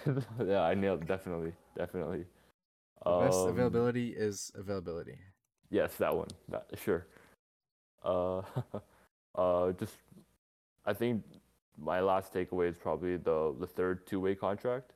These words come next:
Speaker 1: So the roster size now increases from seventeen to eighteen. I think that's a great thing, considering all the talent that's coming to the league now.
Speaker 2: Yeah, the Raps should have kept, uh, Jeff Down. Wow.
Speaker 1: They should have jo-,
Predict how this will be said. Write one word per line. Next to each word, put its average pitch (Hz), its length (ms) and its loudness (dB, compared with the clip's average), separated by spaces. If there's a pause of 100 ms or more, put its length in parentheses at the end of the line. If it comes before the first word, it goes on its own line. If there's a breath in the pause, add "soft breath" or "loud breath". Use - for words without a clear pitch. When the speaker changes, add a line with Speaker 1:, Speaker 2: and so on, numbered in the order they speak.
(240)
Speaker 1:
So 73 420 -4
the 98 80 -2
roster 90 320 0
size 85 380 -2 (100)
now 85 220 0
increases 87 400 -8
from 82 140 -12
seventeen 87 480 -6
to - 180 -10
eighteen. 104 420 -6
I 107 100 0
think 117 180 -2
that's 92 220 -2
a 76 60 -4
great 76 440 -6
thing, 98 240 -4 (680)
considering 90 500 -4 (180)
all 90 160 0
the 90 100 -2
talent 85 460 -4
that's 80 160 -8
coming 82 320 -6
to 90 120 -12
the 71 60 -6
league 78 240 -6
now. 98 200 -10 (760)
Speaker 2:
Yeah, 92 120 -16
the 87 80 -14
Raps 95 200 -10
should 90 120 -14
have 90 80 -12
kept, 92 220 -12 (280)
uh, 90 200 -14
Jeff 95 240 -8
Down. 104 380 -8
Wow. 90 240 -12 (1080)
Speaker 1:
They 87 60 -4
should 98 180 -4
have 98 80 -4
jo-, 95 200 0